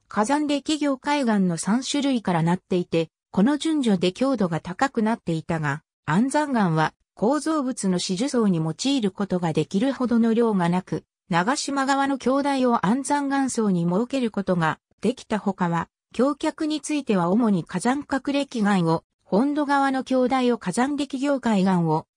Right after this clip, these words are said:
支持層として建設する必要があった。建設ルートは三種類が検討された。Aルートは、当初事業認可時に提案されていたもので、橋脚を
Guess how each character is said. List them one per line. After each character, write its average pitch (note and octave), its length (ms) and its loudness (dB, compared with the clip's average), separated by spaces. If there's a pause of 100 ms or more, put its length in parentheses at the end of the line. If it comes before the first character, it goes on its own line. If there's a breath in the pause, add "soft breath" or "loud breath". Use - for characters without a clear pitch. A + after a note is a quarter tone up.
(120)
支 F#3+ 180 -2
持 C4+ 160 -2
層 D4 200 -2
と G#3+ 140 -2
し - 80 -8
て D#3+ 140 -2
建 A3+ 260 0
設 C4 240 -4
す - 160 -4
る A3+ 80 0
必 - 300 -8
要 A#3 180 2
が G#3 220 2
あ F3+ 40 0
っ F#3 60 -6 (120)
た。 D3 180 -4 (400)
建 C#4 200 0
設 D4+ 280 -4
ル D4 80 -2
ー C#4 100 0
ト G3+ 140 0
は E3 100 2
三 A#3 320 -2
種 D4+ 120 -2
類 A#3+ 200 2
が D#3+ 120 -2
検 G3 300 0
討 G3+ 220 0
さ F#3 120 -2
れ E3 100 -2
た。 D#3+ 240 -6 (400)
A C#4 320 2
ル C#4+ 160 -2
ー - 20 -4
ト G3 160 0
は、 F3 220 0 (240)
当 C#4+ 220 2
初 A3 200 0
事 E3+ 140 -2
業 C4+ 240 4
認 C4 260 -2
可 A3+ 180 0
時 F#3+ 140 2
に E3 180 -2
提 G#3 180 0
案 B3 160 0
さ C4 120 -4
れ B3+ 120 0
て C4 140 -2
い A#3 80 -2
た G#3+ 120 -2
も G3 140 2
の F#3 140 2
で、 D3 160 -8 (220)
橋 B3 220 0
脚 B3+ 380 0
を - 100 0